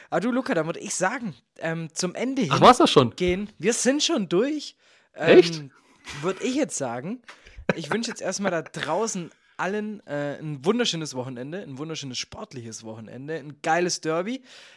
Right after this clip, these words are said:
Speaker 1: Ansonsten natürlich viel Gesundheit und wie es so üblich ist bei mir im Podcast, ich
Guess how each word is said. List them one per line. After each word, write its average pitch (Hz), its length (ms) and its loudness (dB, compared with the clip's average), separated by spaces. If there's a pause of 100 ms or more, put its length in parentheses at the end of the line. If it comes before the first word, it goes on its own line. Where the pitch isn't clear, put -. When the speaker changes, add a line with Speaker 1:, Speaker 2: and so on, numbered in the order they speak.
(140)
Speaker 1:
Ansonsten 170 640 -4
natürlich 202 460 -6
viel 208 240 -6
Gesundheit 220 760 -4
und 180 400 -2 (680)
wie 185 160 -4
es 240 100 -6
so 214 80 0
üblich 220 300 -4
ist 185 140 -6
bei 175 140 -2
mir 190 140 -4
im 226 100 -4
Podcast, 226 640 -10
ich - 240 -10